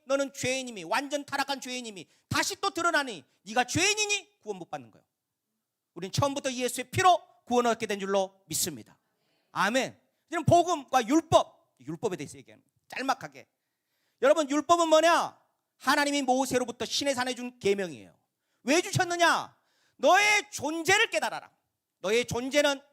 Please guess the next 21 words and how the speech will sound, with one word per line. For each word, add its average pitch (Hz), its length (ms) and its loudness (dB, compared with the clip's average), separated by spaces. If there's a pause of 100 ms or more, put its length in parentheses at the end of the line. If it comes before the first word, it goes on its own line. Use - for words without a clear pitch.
(120)
창세기 214 440 -12
삼 349 260 -4
장 359 340 4 (200)
죄 240 160 4
아래, 359 340 6 (140)
마귀 381 380 4
아래 370 340 4
태어난 392 420 6 (1200)
진노의 320 500 2
자녀였다는 277 500 0
사실을 202 380 -10 (160)
깨달으라고 349 840 4
주신 156 280 -16
거예요. 90 160 -20 (920)
네가 240 300 2
율법을 247 420 -2
가졌다고 294 540 0
해서, 214 280 -8 (840)
할례를 311 460 0
지켰다고 339 560 -2
해서 302 420 2